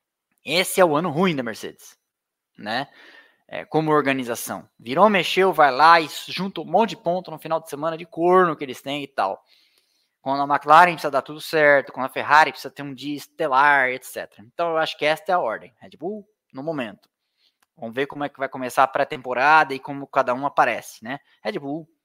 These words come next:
Mercedes, McLaren, Ferrari, Aston Martin. Neste momento, tá? Pilotos, putz, aí já complica bem, porque aí, dentro da equipe, né, nós temos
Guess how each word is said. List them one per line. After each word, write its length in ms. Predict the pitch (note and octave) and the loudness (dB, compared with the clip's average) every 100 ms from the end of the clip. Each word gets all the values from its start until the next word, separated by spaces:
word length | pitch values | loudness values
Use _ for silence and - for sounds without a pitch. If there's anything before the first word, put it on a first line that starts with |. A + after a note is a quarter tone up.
| - | -10
Mercedes, 680 | F#3+ - A#2 A2+ B2+ - _ | -10 -8 -10 -12 -16 -20 _
McLaren, 560 | C3+ C#3+ A#2+ G#2 G#2+ A2+ _ _ | -12 -6 -6 -6 -10 -18 _ _
Ferrari, 500 | - B2 A2+ A2 A#2+ _ | -6 -2 -2 -2 -8 _
Aston 240 | D3+ - | -14 -10
Martin. 400 | C#3+ F#2+ D2 - _ _ _ _ _ _ _ - | -8 -10 -12 -20 _ _ _ _ _ _ _ -10
Neste 320 | C3+ C#3 D#3 | -8 -8 -8
momento, 420 | C3+ F#2 G#2 _ | -8 -8 -16 _
tá? 180 | - C#3+ | 0 2
Pilotos, 800 | - - E3+ G3+ A#3 - C#3 A#2 | 0 -4 4 8 8 8 -2 -12
putz, 400 | - F3+ - - | -8 -8 -8 -8
aí 320 | G#2+ E3 G#3+ | -6 -6 -8
já 340 | D#3+ E3+ F3 - _ _ _ _ _ _ _ _ _ _ | 0 0 0 -4 _ _ _ _ _ _ _ _ _ _
complica 380 | - B2+ E3+ F3 | -16 -12 -2 2
bem, 220 | C#3+ C#3 | 2 0
porque 240 | B2 C3 C3 | -6 -6 -4
aí, 280 | C#3 D3+ _ _ _ - _ _ | -2 -6 _ _ _ -20 _ _
dentro 200 | D3+ D3 | 0 2
da 60 | |
equipe, 360 | C3 G3 G#3 D3+ | -2 -4 -6 -2
né, 120 | D3 | 0
nós 180 | D3 C3 | 0 -2
temos 500 | - C#3+ D3 C#3 - | -4 -6 -6 -12 -18